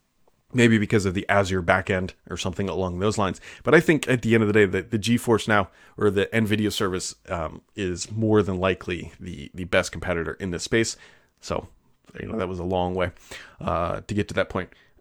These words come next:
Uh, tangentially, he says, "With the focus on Game Pass and cloud gaming, how do you foresee Xbox in supporting retail physical releases in the long term?" I think the proof is already in the pudding that retail physical games are going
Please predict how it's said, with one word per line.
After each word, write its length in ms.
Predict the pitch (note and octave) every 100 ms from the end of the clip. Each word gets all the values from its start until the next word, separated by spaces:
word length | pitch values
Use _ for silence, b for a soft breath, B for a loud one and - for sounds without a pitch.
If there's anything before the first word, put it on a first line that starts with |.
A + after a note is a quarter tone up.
| _ _ _
Uh, 420 | C3+ B2+ A#2+ A#2
tangentially, 800 | A#2+ - F3+ D3+ F#3 A3 - G3+
he 120 | F3 F3
says, 300 | F#3+ E3+ C#3
"With 140 | D#3+
the 60 | D#3
focus 440 | - A3 F3 D#3+
on 240 | F3 D#3+
Game 240 | G#2 C#3+ D#3
Pass 240 | E3 C#3+
and 100 | C3
cloud 300 | - B2+ A#2
gaming, 340 | G#2+ G2+ F2 F2 B B
how 120 | E3
do 60 | G3
you 60 |
foresee 380 | G3 F3 D#3+ C#3 -
Xbox 440 | C#3 - C#3 -
in 120 | B2+
supporting 400 | A#2 G2 C3 A2
retail 320 | G2+ D#3 F#3+
physical 460 | C3+ - F#3 F#3 E3
releases 440 | C#3 B2+ B2 B2
in 120 | - A#2
the 60 |
long 320 | G2+ G2+ G2
term?" 340 | G2 - F3+ G2 B B B
I 80 | G3
think 200 | A#3 F#3+
the 80 | C#3+
proof 360 | - F#3 E3
is 100 | C3
already 280 | C3 C3 A#2+
in 200 | C3 A#2+
the 60 | F#2+
pudding 340 | - C#3+ G2+ B B B -
that 160 | B2
retail 480 | B2 C3+ F3 E3 D3
physical 420 | - D3+ C#3 B2
games 420 | G2+ A#2 A2 G2+ - G2+
are 180 | A2
going 480 | G#2 F#2+ G#2 G2+ F#2+